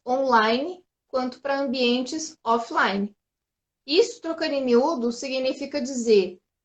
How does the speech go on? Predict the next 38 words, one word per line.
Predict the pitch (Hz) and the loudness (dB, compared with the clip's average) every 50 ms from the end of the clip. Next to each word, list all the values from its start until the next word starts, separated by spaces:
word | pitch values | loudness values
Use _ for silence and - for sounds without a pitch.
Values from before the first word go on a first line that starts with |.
| _ _ | _ _
que | - | -6
aquele | 254 247 - 294 294 349 | -6 -4 -2 -2 -2 0
indivíduo, | 466 466 415 370 320 247 220 208 240 247 269 285 226 208 214 202 196 196 - _ _ _ _ | 0 0 0 0 -2 -2 -2 -2 0 0 0 -2 0 2 4 4 4 2 -2 _ _ _ _
eh, | - 226 220 226 226 226 226 226 | 2 6 6 8 8 6 6 2
que | 220 - - 277 | 0 -4 -10 -10
trabalha | - 302 294 247 226 247 240 240 240 233 | -4 -2 0 2 6 6 6 6 6 2
de | 226 233 | 2 2
modo | 233 226 226 226 220 214 240 | 2 4 6 6 6 4 0
informal, | 254 254 - - 269 247 226 226 214 208 208 220 226 247 262 233 233 - - _ _ _ | -2 -4 -4 -2 -2 0 2 2 2 4 6 8 8 6 6 4 0 -2 -6 _ _ _
eh, | - 220 214 214 220 | 0 2 2 2 2
como | 220 - 247 240 240 240 240 226 - | 0 -2 0 2 4 4 4 2 -2
pessoa | - - 233 233 - - 254 240 233 226 | 2 2 2 2 2 -2 0 2 2 2
física, | 226 - - - 233 233 262 294 269 233 214 214 202 208 - - 220 202 214 208 | 0 -6 -8 -6 -4 -2 0 0 0 0 0 0 0 -2 -6 -8 -4 -2 0 0
ele | 208 214 | 0 0
presta | 214 - 226 220 226 - 233 | 0 2 2 2 2 0 -6
serviços | 220 - 220 208 202 208 208 202 - - | -6 -4 -4 -4 -4 -4 -6 -6 -10 -18
como | _ - 208 196 202 196 | _ -6 -2 -2 -2 -2
pessoa | 202 208 196 - - 220 | -2 -4 -6 -4 -6 -8
física, | 214 - - 247 247 262 262 233 240 - 240 | -8 -8 -10 -8 -6 -4 -4 -6 -6 -6 -6
não | 226 233 254 277 | -4 -4 -4 -6
tem | 269 - 247 233 220 | -6 -4 -4 -2 -2
uma | 214 202 | -2 -2
empresa, | 196 196 196 - 214 226 240 247 254 247 226 220 | -2 -4 -6 -2 2 4 6 6 6 4 2 2
não | 214 214 226 240 254 254 | 0 0 0 -2 -4 -6
tem | - 233 214 202 202 | -8 -6 -2 -2 -2
um | 202 196 | -2 -2
C | - - 220 | -4 -6 -6
N | 208 208 | -6 -6
P | - - 220 | -4 -4 -6
J, | 208 208 214 214 226 240 226 - 233 240 _ _ _ _ _ _ _ _ _ | -2 2 4 4 4 4 2 -2 -10 -14 _ _ _ _ _ _ _ _ _
mas | - 302 311 320 302 | -4 -2 0 0 0
ele | 320 320 320 320 - | 0 -2 -2 -4 -4
tem | - - 294 302 302 | -4 -4 -4 -2 0
lá | 285 277 254 254 247 247 | 0 2 4 4 4 4
um | 247 240 240 240 233 240 | 4 2 0 0 0 0
cadastro | 233 277 262 240 254 254 285 285 - 302 233 | 0 -2 0 4 6 6 6 4 2 -6 -6
de | 226 - - | -6 -8 -8
clientes, | - 240 220 226 226 233 254 262 254 - - 202 196 - - _ | -2 0 2 2 2 2 0 0 -2 -4 -6 -8 -8 -8 -14 _